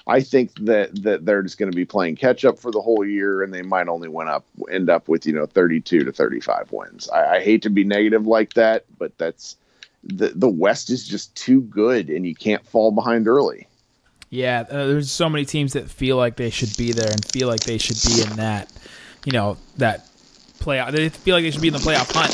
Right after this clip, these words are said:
Speaker 2: I mean, even probably the Clippers with, with their guys, they have a lot of veterans. They s-, probably still feel like they should be up there.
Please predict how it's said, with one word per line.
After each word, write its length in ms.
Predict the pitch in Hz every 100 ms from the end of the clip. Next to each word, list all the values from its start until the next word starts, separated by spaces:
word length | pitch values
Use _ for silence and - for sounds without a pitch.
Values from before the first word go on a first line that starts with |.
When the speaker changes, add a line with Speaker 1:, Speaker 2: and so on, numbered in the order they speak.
| -
Speaker 2:
I 40 | -
mean, 100 | 147
even 160 | 175 156
probably 240 | 139 156 131
the 80 | 123
Clippers 500 | - 160 135 101 113
with, 160 | 113
with 180 | 123 117
their 160 | 127 135
guys, 300 | 123 104 110
they 60 |
have 80 | 113
a 40 |
lot 200 | 107 120 120
of 60 |
veterans. 420 | 117 117 120 120
They 140 | 117 107
s-, 140 | 113
probably 300 | - - 123
still 200 | 120 127
feel 180 | 120 131
like 140 | 120 113
they 140 | 123
should 160 | - 123
be 100 | 110
up 140 | -
there. 280 | 107 104